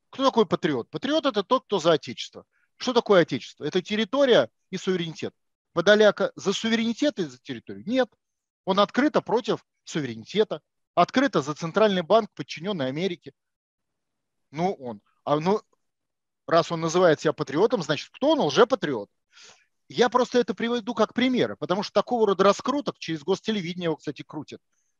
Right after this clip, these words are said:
э, как и, э, того же Михеева, да, и, э, Платошкина и остальных. Это всё американские проекты, которые будут выскакивать ещё много раз.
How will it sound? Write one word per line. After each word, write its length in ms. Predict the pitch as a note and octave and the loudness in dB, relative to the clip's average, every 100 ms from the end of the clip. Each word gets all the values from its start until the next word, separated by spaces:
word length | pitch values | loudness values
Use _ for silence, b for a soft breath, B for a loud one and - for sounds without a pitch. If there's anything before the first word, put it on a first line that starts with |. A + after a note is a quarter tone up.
| _ - | _ -12
э, 200 | A#2 A#2 | -10 0
как 260 | D#3+ - C#3 | 2 2 -2
и, 240 | B2 A#2+ - | -2 -4 -4
э, 280 | B2+ A#2 A#2 | -6 -4 -2
того 200 | C#3 B2 | -2 -4
же 120 | B2+ | -8
Михеева, 500 | D3+ - C3 G2+ F#2 | -8 -4 -4 -4 0
да, 220 | D#3+ F3+ | 2 2
и, 280 | A#2+ A#2 A2 _ _ - | 0 -6 -12 _ _ -8
э, 160 | A#2+ | -6
Платошкина 600 | A#2+ C#3+ D#3 C3 - G#2+ | -2 -4 -2 -6 -8 -12
и 20 | B2 | -8
остальных. 400 | - D#3 G#2+ _ _ _ _ _ _ - | -6 -6 -8 _ _ _ _ _ _ -10
Это 220 | D3 G3 | -6 -4
всё 240 | - - C#4 | -4 4 6
американские 680 | G3 G#3 - B3+ D#3+ - | 6 2 4 2 2 -6
проекты, 440 | C3 E3+ B3 A#3 C#3+ | -4 0 2 0 -6
которые 300 | D3+ F#3 D#3 | -8 -6 -8
будут 260 | F#3 F#3 | -8 -6
выскакивать 640 | E3+ - - A3+ - D3+ - | -4 -2 4 4 2 -8 -10
ещё 200 | - G3+ | -4 -2
много 300 | F#3+ G#3+ A#3 | 0 2 4
раз. 240 | G#3+ - | 4 0